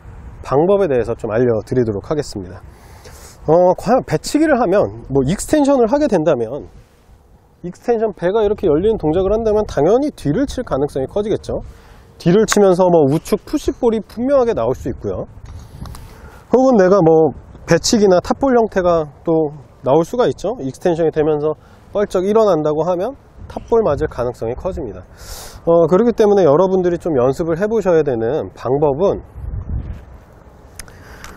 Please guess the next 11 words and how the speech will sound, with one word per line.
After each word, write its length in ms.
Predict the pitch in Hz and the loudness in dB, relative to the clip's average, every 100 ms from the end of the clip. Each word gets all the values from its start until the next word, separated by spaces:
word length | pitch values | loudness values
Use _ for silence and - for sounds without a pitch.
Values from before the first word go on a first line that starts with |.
| - 127 | -6 0
어, 300 | 135 131 127 | 4 4 4
웨지를 380 | 156 254 240 | 2 2 4
하나 160 | 220 208 | 4 2
준비해주세요. 680 | - 170 185 175 - - 113 | 0 0 2 2 0 0 -4
웨지 600 | 120 - 165 156 156 151 120 | -4 -8 -4 -2 -2 -2 0
뭐, 80 | 127 123 - - 147 | 0 0 -4 -12 -4
오십이 420 | 156 196 175 175 | -2 0 0 2
도, 80 | 233 320 - - - - - - - | 0 -2 -10 -16 -14 -14 -10 -8 0
뭐, 160 | 160 165 | 4 4
혹은 480 | 226 220 220 214 | 2 2 2 2
뭐, 100 | 202 | 2